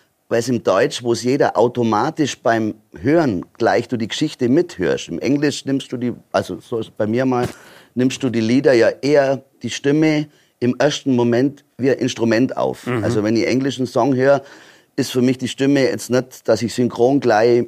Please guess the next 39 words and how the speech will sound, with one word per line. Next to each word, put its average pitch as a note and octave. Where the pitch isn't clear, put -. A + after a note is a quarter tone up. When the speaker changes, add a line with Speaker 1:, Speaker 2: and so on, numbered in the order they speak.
Speaker 1:
mit B2+
übersetze, B2
was G2+
sagt A2
er B2
mir B2
jetzt B2+
im B2
Song. B2
Für A#2+
mich A#2+
ist A#2+
das G#2
im G#2
ersten A#2+
Moment A2
wie A#2+
ein B2
Saxophon, A#2+
wie A#2+
ein G#2+
Instrument. G#2+
Und G2+
dann G#2+
erst, -
wenn G#2+
ich's -
zwei, F2+
dreimal A2+
höre, A2+
mache G2+
ich A2
mir G#2
die G2
Mühe, G#2+
was F#2
sagt -
er G#2
mir. E2+